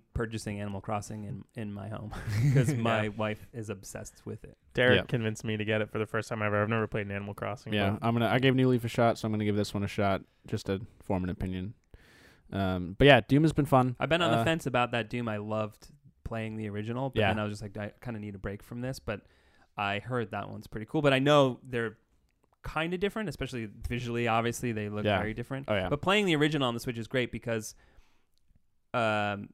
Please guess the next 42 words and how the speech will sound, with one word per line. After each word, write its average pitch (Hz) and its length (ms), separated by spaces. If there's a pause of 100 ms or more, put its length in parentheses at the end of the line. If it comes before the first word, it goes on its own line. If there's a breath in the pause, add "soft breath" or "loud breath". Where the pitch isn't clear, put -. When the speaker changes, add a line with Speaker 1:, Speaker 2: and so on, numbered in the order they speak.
(480)
Speaker 1:
you 127 140
know, 113 100
back 113 320
when 120 80
it 107 100
came 110 260
out, 107 220
it 107 180 (120)
was, 110 520
it 135 80
had 123 220
that 113 200
thing, 123 200
I 117 80
don't, 117 240
I 123 100
don't 123 120
remember 120 240
the 107 100
term 120 260
for 110 180
it, 107 80
where, 107 220
you 113 160
know, 104 120
it's 104 220
loading 120 400
in 143 100
the 120 60
background, 147 640
like 117 220
the 104 280 (360 soft breath)
Speaker 2:
Rendering 131 880
Speaker 1:
Yeah, 208 360
Speaker 2:
or 123 100
Speaker 1:
kinda, 196 240
I - 40
Speaker 2:
render 135 180
Speaker 1:
guess 123 80
so. 131 80
Speaker 2:
distance, 131 500
yeah. 117 300